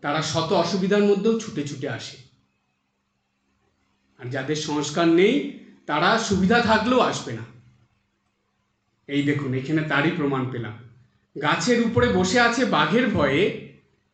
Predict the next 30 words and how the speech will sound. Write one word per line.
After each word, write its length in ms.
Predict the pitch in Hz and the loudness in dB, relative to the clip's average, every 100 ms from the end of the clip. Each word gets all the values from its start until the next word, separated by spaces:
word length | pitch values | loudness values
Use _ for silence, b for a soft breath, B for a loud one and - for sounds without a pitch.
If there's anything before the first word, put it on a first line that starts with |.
| _ - | _ -4
কিন্তু 260 | 196 196 | -2 0
তার 240 | 226 226 208 | 2 2 2
হঠাৎ 340 | 196 247 - | 2 2 2
করে 180 | 254 247 | 2 2
মনে 240 | 226 240 | 2 2
হলো, 200 | 233 240 | 2 4
"আরে, 200 | 220 233 | 4 2
সব 280 | 233 233 233 | 0 -2 2
তৈরি 280 | 214 214 233 | 2 4 2
আছে, 200 | 226 240 | 2 2
আমি 200 | 220 220 | 2 2
গিয়ে 200 | 214 208 | 2 2
বসি।" 520 | 180 180 208 123 - b b b | 2 0 -2 -6 -10 b b b
সে 260 | - 190 185 | 0 0 2
গিয়ে 160 | 214 | 2
বসে 340 | 175 180 233 190 | 2 2 0 2
জপ 240 | 175 165 | 0 0
করতে 220 | 185 165 170 | -4 -2 -4
শুরু 200 | 165 151 | -2 -4
করলো। 420 | 151 123 113 - B B B | -2 -4 -6 -12 B B B
তার 180 | 170 170 | -2 2
ফলশ্রুতি 500 | 180 196 196 220 202 | 2 2 2 -2 -2
হিসাবে 340 | 202 226 226 | 0 2 2
কি 160 | 226 226 | 2 0
হলো? 420 | 226 285 - - - - | 4 2 0 -6 -16 -6
মা 300 | 151 156 156 | 0 2 2
এসে 200 | 156 - | 0 -2
তাকে 280 | 151 147 160 | -4 -4 -4
দেখা 300 | - 123 127 | -6 -8 -8
দিলেন। 360 | 117 110 - | -10 -12 -16